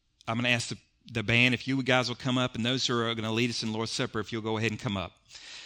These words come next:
So either side of the room, uh, we have set up for the Lord's Supper. We do this every week.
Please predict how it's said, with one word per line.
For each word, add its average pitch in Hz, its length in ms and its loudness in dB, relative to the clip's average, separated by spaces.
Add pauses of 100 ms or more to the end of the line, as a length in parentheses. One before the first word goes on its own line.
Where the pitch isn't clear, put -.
(100)
So 135 300 4 (520)
either 185 200 10
side 175 240 10
of 175 60 8
the 185 60 4
room, 143 360 6 (760)
uh, 123 160 0
we 127 100 4
have 135 120 6
set 131 260 6
up 117 200 2
for - 200 -10
the 123 180 -2
Lord's 120 280 2
Supper. 101 400 0
We 131 240 4
do 143 180 2
this 135 240 2
every 131 280 4
week. 117 460 2